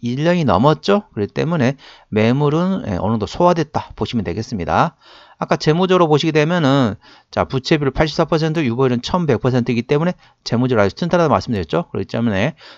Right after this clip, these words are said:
추가적인 유상증자 가능성은 거의 없다. 그 점에 대해서는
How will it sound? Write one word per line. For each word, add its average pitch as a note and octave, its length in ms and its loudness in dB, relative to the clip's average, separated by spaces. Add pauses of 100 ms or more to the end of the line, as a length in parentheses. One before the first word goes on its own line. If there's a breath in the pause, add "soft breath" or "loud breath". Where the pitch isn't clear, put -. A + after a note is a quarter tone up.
(100)
추가적인 E3 560 0
유상증자 C3 640 -2
가능성은 B2 840 0 (180)
거의 A2+ 280 0
없다. A#2 420 -2
그 - 100 -6
점에 A2 160 0
대해서는 C3 360 0